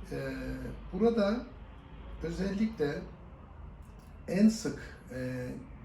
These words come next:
görülme yaşları kırk ile altmışlı yaşlarda daha çok görülüyor. E, görülme sıklığı yüz bin kişide, e, iki ile on kişi arasında görülen nadir lezyonlardır.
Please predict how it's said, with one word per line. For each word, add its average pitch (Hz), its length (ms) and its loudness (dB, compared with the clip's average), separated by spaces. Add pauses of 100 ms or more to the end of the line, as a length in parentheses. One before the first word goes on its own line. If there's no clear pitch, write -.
(100)
görülme 165 560 4
yaşları 123 560 0 (1000)
kırk 214 240 4
ile 170 120 6
altmışlı - 480 -2
yaşlarda 123 640 0 (680)
daha 135 240 0
çok - 260 -4
görülüyor. 98 440 -4 (1040)
E, 139 160 -4
görülme 160 420 4
sıklığı 165 540 2 (320)
yüz 180 320 4
bin 170 260 2 (160)
kişide, 170 440 -4
e, - 680 -6 (380)
iki 180 200 -4
ile 160 200 4
on 170 460 6 (240)
kişi - 240 -6
arasında 131 520 -2
görülen 127 460 2
nadir 180 400 4
lezyonlardır. 104 800 -2